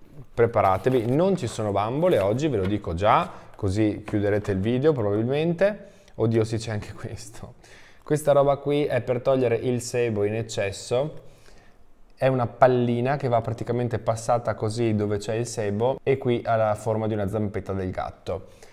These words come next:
Ehm, visto che sono così unto, proviamo, vediamo se cambia qualcosa.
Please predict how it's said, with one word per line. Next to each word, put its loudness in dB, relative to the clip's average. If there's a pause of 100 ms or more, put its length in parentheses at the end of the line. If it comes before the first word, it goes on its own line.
(340)
Ehm, 0
visto -4
che -10
sono -2
così 0
unto, -4 (840)
proviamo, -4
vediamo -6
se -12
cambia -6
qualcosa. -8